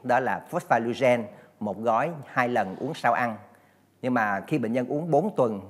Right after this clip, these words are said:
và bệnh nhân cái triệu chứng vẫn không cải thiện. Như vậy thì chúng ta xem lại cái,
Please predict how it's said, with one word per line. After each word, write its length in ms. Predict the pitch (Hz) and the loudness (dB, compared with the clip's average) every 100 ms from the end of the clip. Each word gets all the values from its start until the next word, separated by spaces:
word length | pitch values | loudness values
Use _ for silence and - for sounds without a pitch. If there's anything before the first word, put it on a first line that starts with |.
| - | -8
và 200 | 110 98 | -2 -2
bệnh 160 | 90 107 | -2 -4
nhân 220 | 117 113 - - | -4 -6 -10 -10
cái 100 | 139 | -4
triệu 140 | 110 92 | -4 -4
chứng 260 | 131 143 | -4 -4
vẫn 160 | 151 95 | -4 -4
không 180 | - 107 | -4 -4
cải 140 | 90 | -4
thiện. 260 | - 92 90 - _ _ _ _ - _ _ | -4 -4 -6 -10 _ _ _ _ -20 _ _
Như 100 | 190 170 | 4 6
vậy 160 | 127 131 | 6 6
thì 260 | 131 123 | 2 2
chúng 120 | 135 147 | 2 4
ta 340 | 135 131 123 117 - - _ _ | 6 6 0 -4 -16 -20 _ _
xem 280 | - - 165 | -2 4 4
lại 300 | 139 98 104 | 4 0 0
cái, 140 | 156 | -2